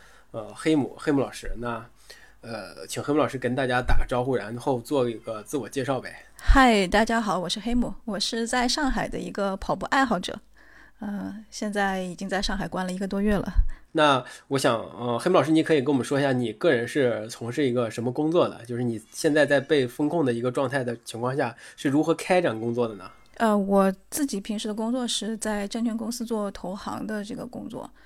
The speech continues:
Speaker 2: 我日常其实是出差相对比较多一点的，正常一年的时间有一半的时候在外出差，呃，全国各地的跑。呃，然后呢，我今年，其实在这次封控之前我还在出差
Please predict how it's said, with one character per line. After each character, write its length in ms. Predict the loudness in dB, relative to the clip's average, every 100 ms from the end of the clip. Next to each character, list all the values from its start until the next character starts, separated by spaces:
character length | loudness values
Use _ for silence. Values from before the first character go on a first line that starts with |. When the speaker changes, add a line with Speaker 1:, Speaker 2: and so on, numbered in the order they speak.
| -20 -20 _
Speaker 2:
我 260 | -6 -4 -4
日 180 | -4 -6
常 420 | -4 -4 -4 -4
其 160 | -6 -6
实 140 | -6
是 200 | -6 -6
出 220 | -6 -8
差 480 | -6 -4 -2 -2 -4 -8
相 260 | -6 -2
对 80 | 0
比 120 | -2
较 100 | -4 -8
多 240 | -6 -6
一 60 | -8
点 200 | -10 -14
的， 100 | -16 -10
正 140 | -8
常 260 | -6 -6 -6
一 140 | -4
年 260 | -6 -6 -6
的 80 | -6
时 140 | -6
间 140 | -6
有 100 | -6
一 100 | -6
半 220 | -4 -4 -2
的 80 |
时 140 | -4 -8
候 100 | -8
在 140 | -6
外 120 | -8
出 160 | -8 -10
差， 320 | -8 -8 -10 -14 -20 -20 -20 -16
呃， 100 | -10
全 140 | -8 -6
国 120 | -4
各 160 | -4
地 120 | -4 -4
的 80 |
跑。 420 | -6 -8 -8 -12 -16 _ -20 -20 _
呃， 320 | -8 -8 -8 -8
然 120 | -6
后 180 | -4 -2
呢， 360 | -2 -6 -6
我 240 | -8 -12 -14 -20 _ _ -8
今 220 | 0 0
年， 420 | 0 -2 -4 -6 -10 _ _ _ _ _ _ _ -4
其 160 | -2
实 120 | -2
在 360 | 0 2 2 2
这 180 | 0 -2
次 100 | -2
封 200 | -2 0
控 100 | 0
之 100 | 0
前 240 | 8 8
我 60 | 8
还 100 | 0
在 140 | -6
出 140 | -8 -8
差 260 | -8 -10